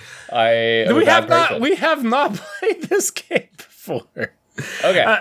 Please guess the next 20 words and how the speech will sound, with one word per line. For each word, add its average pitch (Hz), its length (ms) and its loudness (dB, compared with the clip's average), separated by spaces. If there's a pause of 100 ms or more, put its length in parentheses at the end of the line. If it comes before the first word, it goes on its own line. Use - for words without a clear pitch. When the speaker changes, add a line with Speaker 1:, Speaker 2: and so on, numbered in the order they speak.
Speaker 2:
<clears throat> 156 220 -2
Speaker 1:
I 151 120 4
believe 160 200 4
Speaker 2:
okay. 131 100 -2
Speaker 1:
you. 95 120 -6 (320)
Speaker 2:
Okay, 139 280 0
I 110 140 -2
believe 143 300 -2
me 147 100 0
too. 110 300 -4 (100)
And 143 180 -2
we're 131 100 0
gonna 117 120 -2
pretend 147 340 0
as 147 120 -2
if 151 100 -2
we 147 80 2
haven't. 92 300 -4 (800)
<clears throat> 127 560 0 (500)
Okay. - 360 0